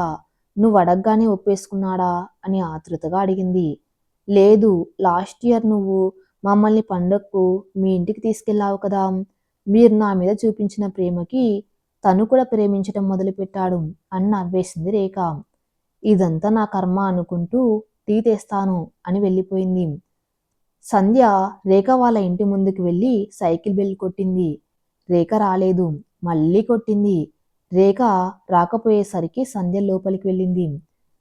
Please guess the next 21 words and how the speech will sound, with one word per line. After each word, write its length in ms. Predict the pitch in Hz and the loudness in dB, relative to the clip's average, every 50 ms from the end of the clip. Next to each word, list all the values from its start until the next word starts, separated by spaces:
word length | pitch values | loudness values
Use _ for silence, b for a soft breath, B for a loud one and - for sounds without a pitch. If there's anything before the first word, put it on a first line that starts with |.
| _ _ - | _ _ 2
"రేఖ, 220 | 190 190 190 190 190 262 254 | 4 4 4 4 4 2 2
రేఖ," 260 | 233 208 196 190 233 247 240 220 196 180 185 - - - | 2 2 0 0 2 2 2 2 2 0 -4 -10 -6 -2
అని 140 | 202 208 196 | -2 0 2
పిలిచింది. 680 | 214 202 190 190 190 202 196 190 190 190 175 156 165 _ _ _ _ _ _ _ _ - | 2 2 2 0 -2 -4 -2 0 0 0 0 -2 -4 _ _ _ _ _ _ _ _ 2
రేఖ 180 | 190 196 202 196 254 254 | 4 4 4 4 2 2
వాళ్ళ 260 | 240 240 233 220 202 | 2 2 2 0 0
అమ్మ 200 | 185 175 180 196 | -2 -2 -2 -2
వచ్చి, 640 | 196 190 180 185 185 - - 254 247 220 202 196 196 - _ - | 0 0 0 -2 -2 -6 -2 0 0 0 0 -2 -6 -10 _ -2
"రా 160 | 196 185 190 214 | 0 2 2 0
సంధ్య, 580 | 220 - 240 233 226 226 220 208 202 202 208 - _ - | 0 0 0 0 2 2 0 0 -2 -4 -8 -12 _ -6
కూర్చో, 580 | - 196 202 196 196 - 220 208 180 160 165 _ _ _ _ _ _ _ - | -2 -2 -2 -2 -2 -2 -2 0 0 -2 -4 _ _ _ _ _ _ _ -2
లేటుగా 380 | 185 185 175 175 175 185 208 226 | 0 2 2 2 0 0 0 0
లేచింది," 520 | 233 226 220 214 - - 220 208 208 214 | 2 2 2 0 0 -2 -2 0 0 0
అంది. 440 | 208 202 196 196 196 185 156 143 - _ _ _ _ _ _ _ _ _ _ | 0 -2 -2 -2 -2 -4 -4 -6 -10 _ _ _ _ _ _ _ _ _ _
"సరే 280 | - - 214 208 214 214 | -4 0 2 2 4 2
ఆంటీ," 640 | 214 208 208 202 190 208 196 196 190 196 196 196 - - | 2 2 0 -2 -2 -2 -2 -2 -2 -2 -4 -8 -8 -6
అని 180 | 190 202 214 - - | -4 -4 -4 -4 -4
హాల్లో 320 | 190 175 170 175 185 208 220 | -2 -2 0 0 0 0 0
ఎదురు 280 | 208 185 185 190 202 | 0 0 0 -2 -4
చూస్తుంది 420 | 190 - 196 185 - - 175 185 196 | -4 -4 -6 -8 -6 -8 -8 -8 -8
సంధ్య. 480 | - 208 190 185 185 190 180 165 143 | -6 -6 -6 -4 -4 -4 -4 -4 -6